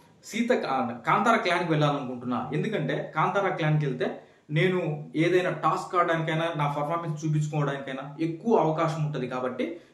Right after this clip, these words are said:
నేను సీత క్లాన్కు వెళ్తున్నా" అంటే, ఆ, "కాంతార క్లాన్కి వెళ్తున్నా బిగ్ బాస్" అంటే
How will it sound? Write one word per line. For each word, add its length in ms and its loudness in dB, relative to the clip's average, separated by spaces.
నేను 340 0
సీత 300 2
క్లాన్కు 320 0
వెళ్తున్నా" 580 -2
అంటే, 420 -4
ఆ, 200 -2
"కాంతార 260 4
క్లాన్కి 340 2
వెళ్తున్నా 300 -2
బిగ్ 120 -4
బాస్" 180 -2
అంటే 240 -6